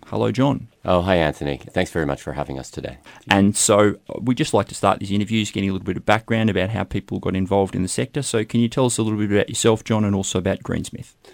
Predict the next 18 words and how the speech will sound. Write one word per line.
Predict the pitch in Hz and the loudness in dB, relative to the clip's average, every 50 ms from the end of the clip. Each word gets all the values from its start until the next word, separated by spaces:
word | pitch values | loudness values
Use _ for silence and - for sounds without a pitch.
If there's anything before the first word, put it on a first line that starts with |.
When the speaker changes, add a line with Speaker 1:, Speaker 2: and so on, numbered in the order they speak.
| - - - _ - | -20 -20 -20 _ -12
Speaker 2:
Sure. | - - - 117 98 78 71 - | -4 0 4 4 4 4 2 0
Um, | - 87 80 80 80 78 78 73 | 0 0 0 0 0 -2 -2 -2
about | - 80 80 - 98 | -2 2 4 4 4
nine | 92 92 90 87 85 | 4 4 2 2 2
years | 85 85 85 82 | 2 0 -2 -2
ago, | 92 80 78 73 71 71 71 | -2 -2 0 0 2 0 -2
when | 65 76 76 78 76 73 73 73 | -2 -2 -2 0 0 0 -2 -2
I | 69 71 | -2 -2
was | 73 71 67 73 | -2 -2 0 0
asked | 73 73 71 - - - | 0 -2 -2 -4 -8 -10
to | - 85 78 73 73 71 71 71 71 71 | -6 -4 -2 -2 -2 -4 -4 -6 -6 -4
be | 80 78 | -4 -4
part | - - - 82 78 76 | -4 -4 -4 -2 -2 -2
of | 71 | -2
this | 67 71 67 - | -4 -6 -8 -6
very | - 76 73 71 69 | -4 -4 -2 -2 -2
exciting | 69 65 - - 76 71 67 65 | -4 -6 -6 -6 -6 -6 -6 -8
startup, | - - - 78 76 71 67 69 67 _ | -8 -4 -2 0 0 0 -2 -4 -6 _